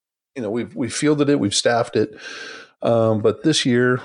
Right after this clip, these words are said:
uh, U S A Hockey is trying to change stuff up because they wanna win a medal and they're trying to get some better results. So Roger Grillo, who's the, uh, who's a coach within the U S A Hockey system for their, uh, American Development Model,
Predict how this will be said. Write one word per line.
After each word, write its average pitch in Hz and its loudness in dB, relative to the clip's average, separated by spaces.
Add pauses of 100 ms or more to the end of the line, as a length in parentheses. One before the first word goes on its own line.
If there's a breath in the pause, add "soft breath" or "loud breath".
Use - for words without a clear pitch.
uh, 107 0
U 107 -2
S - -6
A 107 2
Hockey 127 -4
is 107 -6
trying 139 -2
to 113 -2
change 120 -2
stuff 110 -2
up 117 2
because 104 -2
they 110 0
wanna 110 0
win 123 0
a 107 0
medal 113 0
and 104 -2
they're 92 -4
trying 135 -2
to 120 -2
get 117 -4
some 104 -4
better 107 0
results. 113 -2 (680)
So - -2
Roger 127 2
Grillo, 131 2
who's 113 -2
the, 104 0
uh, 98 0 (320)
who's 104 -6
a 92 -6
coach 151 -2
within 120 -2
the 117 -2
U 113 0
S 107 -4
A 110 -2
Hockey 117 -2
system 123 -2
for 110 -2
their, 104 -2
uh, 110 -2
American 120 -2
Development 107 0
Model, 123 0